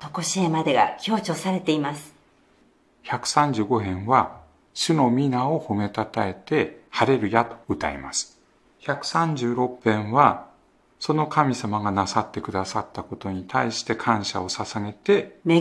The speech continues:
Speaker 1: みは常しえにと歌います。
Speaker 2: この恵みは常しえにって言われたら、自然に、
Speaker 1: アーメン。
Speaker 2: と言っちゃいますよね。
Speaker 1: <laughs> はい。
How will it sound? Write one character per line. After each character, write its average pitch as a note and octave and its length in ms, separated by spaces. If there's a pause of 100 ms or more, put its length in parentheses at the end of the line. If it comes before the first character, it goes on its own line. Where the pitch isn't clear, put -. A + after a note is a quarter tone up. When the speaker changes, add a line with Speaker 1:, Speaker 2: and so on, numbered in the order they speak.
(120)
Speaker 1:
み G#3 180
は F#3+ 160
常 F#3 240
し G3+ 220
え F#3 100
に F#3 260 (120)
と F3+ 120
歌 E3 240
い D3 80
ま D3 140
す。 - 220 (340)
Speaker 2:
こ A#2+ 100
の A2 200 (140)
恵 A#2+ 120 (120)
み D#3+ 160
は D3+ 160
常 - 280
し C3+ 160
え B2 80
に D3 140
っ - 40 (420)
て G#2+ 100
言 F#2+ 140
わ G2+ 120
れ G#2+ 80
た A#2 200
ら、 F2 340 (180)
自 G#2 200
然 A2+ 260
に、 C#3 360 (320)
Speaker 1:
ア G3+ 260
ー - 20
メ G3 220
ン。 - 300 (100)
Speaker 2:
と C#3+ 100
言 - 80
っ - 60
ち - 80
ゃ G2+ 60
い - 20
ま F2 160
す - 80
よ - 160
ね。 C4 440
Speaker 1:
<laughs> - 20
は - 140
い。 - 220